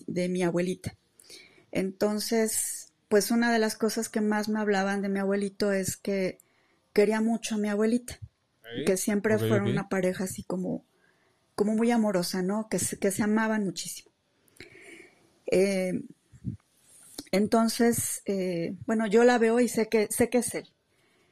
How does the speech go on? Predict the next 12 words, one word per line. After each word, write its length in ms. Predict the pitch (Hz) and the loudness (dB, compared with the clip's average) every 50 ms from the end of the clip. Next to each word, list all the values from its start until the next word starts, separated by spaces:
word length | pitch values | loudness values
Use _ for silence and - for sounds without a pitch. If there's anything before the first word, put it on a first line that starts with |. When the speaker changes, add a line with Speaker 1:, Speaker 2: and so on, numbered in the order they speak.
| _ _ _ _ _ _ _ _ - | _ _ _ _ _ _ _ _ -6
Speaker 1:
Y 840 | 214 196 196 190 190 185 180 180 180 180 180 175 170 175 - - | -4 -4 -2 -2 -2 -4 -4 -4 -4 -4 -4 -4 -4 -6 -8 -4
generalmente 600 | - 226 214 214 214 214 220 220 226 226 - 233 | -2 -2 0 0 0 0 0 0 -2 0 -2 -2
se 100 | 233 - | -2 -2
aparece 580 | 226 - - 202 196 196 196 - - 233 226 - | -4 -4 -2 0 0 0 0 0 -2 -2 -4 -4
cuando 1000 | - - 208 185 185 185 185 180 175 180 180 175 175 175 175 170 165 165 180 180 - _ _ _ _ _ _ _ _ _ _ _ _ - | -4 -4 -2 -2 -2 -2 -4 -4 -4 -4 -2 -2 -2 -4 -4 -4 -6 -8 -10 -14 -20 _ _ _ _ _ _ _ _ _ _ _ _ -4
va 160 | 180 214 202 | -2 -2 0
a 60 | - | 0
pasar 380 | - 214 208 - - 208 202 208 | -2 -2 -2 -2 -2 -2 0 0
algo 500 | 208 214 220 220 208 233 226 240 240 - | 0 0 0 2 2 2 2 2 0 -2
o 400 | - 190 190 185 180 180 175 170 | -2 -4 -4 -4 -4 -2 -2 -2
estamos 540 | 180 - - - 196 190 190 196 190 - - | -4 -4 -4 -4 -2 -2 -2 -2 -4 -4 -4
en, 400 | 190 180 180 175 175 185 202 | -4 -2 -2 -4 -4 -6 -8